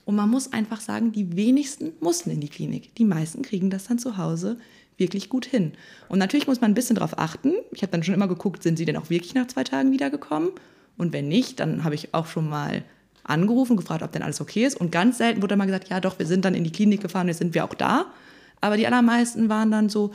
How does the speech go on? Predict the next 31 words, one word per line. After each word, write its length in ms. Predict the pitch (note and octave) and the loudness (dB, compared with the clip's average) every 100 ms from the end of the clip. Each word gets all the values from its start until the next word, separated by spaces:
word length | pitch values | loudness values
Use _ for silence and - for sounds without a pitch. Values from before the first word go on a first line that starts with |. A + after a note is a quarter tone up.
| - - - - | -10 -20 -16 -4
„Nee, 360 | F4 F4 E4 - | 0 2 2 2
also 180 | - A3+ | 0 0
es 80 | A3+ | -2
ist 140 | A3 | -2
einfach 220 | G3+ F#3+ | -2 -2
alles 340 | - F3 E3+ - - | -2 -4 -6 -10 -4
wunderbar.“ 720 | F#3 D4+ D4+ C4 A#3 A#3+ A#3+ | 2 4 4 4 2 2 0
Dann 140 | G3+ E3+ | 0 -2
dachten 220 | F3 G3 | -2 0
wir, 80 | E3 | 0
wir 60 | |
müssen 260 | D#3+ A3 C4+ | 0 0 0
jetzt 140 | A#3 | 0
vielleicht 240 | - G#3+ G#3 | 0 -4 -2
nicht 120 | G3+ | -2
noch 120 | G#3 | 0
mal 160 | G3+ G3 | 0 -2
kommen. 380 | - G3 F#3+ F#3+ - - _ _ _ | -2 0 0 -2 -8 -20 _ _ _
Oder 220 | F#3+ E3+ D#3+ | -2 -2 -2
viele 240 | D#3+ D3 | -4 -2
sind 200 | F#3+ G3 | -2 -2
auch 120 | E3 | -4
dann 120 | F3 | -4
noch 160 | E3 D#3+ | -4 -2
mal 140 | D#3 | -6
gekommen 420 | D3+ D3 - D3+ - | -6 -8 -8 -8 -4
und 160 | D#3+ | -6
die 60 | - | -6
Kinder 320 | - E3 E3+ | -6 -4 -2
waren 140 | G#3+ | 0
besser. 340 | A#3+ G#3+ - | 0 -2 -6